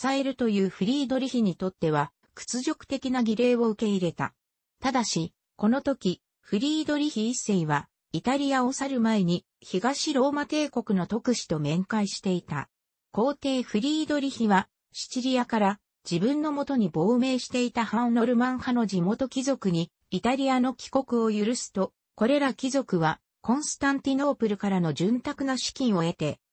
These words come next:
反ノルマン軍を編成し、教皇にも協力を訴えた。千百五十五年九月、教皇ハドリアヌス四世は自軍を用意して、同盟軍に加勢。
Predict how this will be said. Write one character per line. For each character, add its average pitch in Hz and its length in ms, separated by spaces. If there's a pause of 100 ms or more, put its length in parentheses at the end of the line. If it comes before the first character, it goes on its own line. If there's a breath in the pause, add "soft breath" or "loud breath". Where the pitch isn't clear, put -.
反 285 360
ノ 269 120
ル 277 100
マ 269 120
ン 254 100
軍 190 200
を 151 60
編 185 220
成 190 220
し、 170 280 (280 soft breath)
教 285 240
皇 294 240
に 277 120
も 196 120
協 208 240
力 262 280
を 226 80
訴 196 320
え 170 60
た。 - 240 (420)
千 277 280
百 240 320
五 233 160
十 262 260
五 247 140
年 220 220
九 233 140
月、 220 400 (260)
教 269 220
皇 277 260
ハ 202 180
ド 240 100
リ 277 160
ア 262 80
ヌ 233 140
ス - 140
四 233 220
世 220 240
は 165 100
自 220 180
軍 233 200
を 160 140
用 180 240
意 143 100
し - 180
て、 156 200 (220)
同 247 220
盟 302 260
軍 208 220
に 156 120
加 - 140
勢。 156 360